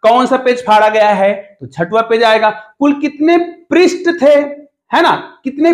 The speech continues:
पृष्ठ थे बोलेंगे, तो हमने शुरुआत में निकाले थे पचास पृष्ठ थे। कुल कितने पेज थे, कागज, कितने कागज थे, पेज थे, तो कितने आएंगे, पच्चीस। निश्चित रूप से इस वीडियो के माध्यम से आपको बहुत आसानी समझ आया होगा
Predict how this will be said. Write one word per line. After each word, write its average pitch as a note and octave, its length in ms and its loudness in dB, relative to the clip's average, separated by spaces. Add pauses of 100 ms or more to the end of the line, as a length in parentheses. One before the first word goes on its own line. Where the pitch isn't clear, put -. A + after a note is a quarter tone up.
(120)
पृष्ठ D#4+ 380 -2
थे D4 60 2
बोलेंगे, D4+ 380 2
तो - 320 -4
हमने A#3 180 2
शुरुआत A3 420 0
में B3+ 80 0
निकाले A#3 280 0
थे A#3+ 120 -2 (140)
पचास G#3+ 580 -2 (180)
पृष्ठ A3+ 320 -6
थे। A3+ 220 -2
कुल - 520 -2
कितने D#4 440 2
पेज E4+ 720 0
थे, E3+ 100 -2
कागज, G#3 600 -4 (180)
कितने B3+ 300 -2
कागज D3+ 460 0
थे, - 160 -16 (320)
पेज F#3+ 360 2
थे, B2 60 -4
तो - 400 -14
कितने G#3 320 -2
आएंगे, G#3 300 2 (100)
पच्चीस। - 380 -2 (240)
निश्चित B3+ 340 0
रूप E4 140 0
से E4+ 180 -2
इस C#4 200 -2
वीडियो C#4 260 0
के C#4+ 100 0
माध्यम A#3+ 360 2
से B3+ 140 -2
आपको A#3 440 2 (140)
बहुत G#3 360 -4
आसानी G#3 280 -4
समझ F#3+ 240 -2
आया F3 120 4
होगा F3 220 2